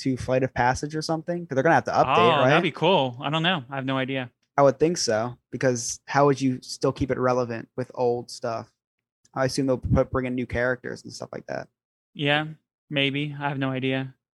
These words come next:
Speaker 1: They can only sell so many of those little blue ears, Joe. Gotta, gotta throw another character
Speaker 2: Well,
Speaker 1: in
Speaker 2: you
Speaker 1: there.
Speaker 2: know what the big thing is there that they sell, right?
Speaker 1: The,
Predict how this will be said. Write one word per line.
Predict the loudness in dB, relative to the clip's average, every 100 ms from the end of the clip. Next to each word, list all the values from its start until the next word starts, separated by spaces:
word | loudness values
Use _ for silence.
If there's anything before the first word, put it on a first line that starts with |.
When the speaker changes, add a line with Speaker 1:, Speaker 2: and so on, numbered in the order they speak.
| _ -12
Speaker 1:
They |
can | -4 0
only | 0
sell | 2 0
so | 0 -2
many | -2
of | 0
those | 0
little | 0 0
blue | 2 0 0
ears, | -2 -4 -8
Joe. | -6 -6 -6 _ -6
Gotta, | -6 -4
gotta | -4 -4
throw | -2
another | -4 -6
character | -6 -6 -2 4
Speaker 2:
Well, | 6 8
Speaker 1:
in |
Speaker 2:
you | 8
Speaker 1:
there. |
Speaker 2:
know | 6
what | 4
the |
big | 2 2
thing | 4 6
is | 6 4
there | 4 4
that | 4
they | 0
sell, | 0 2 4
right? | 4 2 0 _ _ _ 0
Speaker 1:
The, | 2 2 0 -2 -6